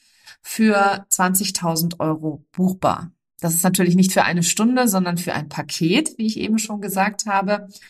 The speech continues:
Aber nichtsdestotrotz zeigt es dir, was alles möglich ist. Und ich kann dir versichern, dass das, was ich mittlerweile als High-Ticket-Coaching in meiner Arbeit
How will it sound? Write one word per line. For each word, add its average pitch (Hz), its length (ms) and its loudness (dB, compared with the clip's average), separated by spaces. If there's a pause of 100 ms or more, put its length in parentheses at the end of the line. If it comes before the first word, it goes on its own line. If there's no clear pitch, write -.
(220)
Aber 190 160 4
nichtsdestotrotz 214 1120 -2
zeigt - 420 -2
es - 180 -8
dir, 190 400 -2 (400)
was 190 280 2
alles 175 400 -2
möglich 156 420 -8
ist. - 320 -6
Und 170 120 -2
ich 170 120 -4
kann 220 220 0
dir 220 160 2
versichern, 180 880 -6 (280)
dass 190 200 0
das, 190 260 4
was 175 240 -2
ich - 320 -2
mittlerweile 165 720 -4
als 156 320 -6
High-Ticket-Coaching 185 1300 -6 (380)
in 175 200 0
meiner 175 500 0
Arbeit 165 680 -2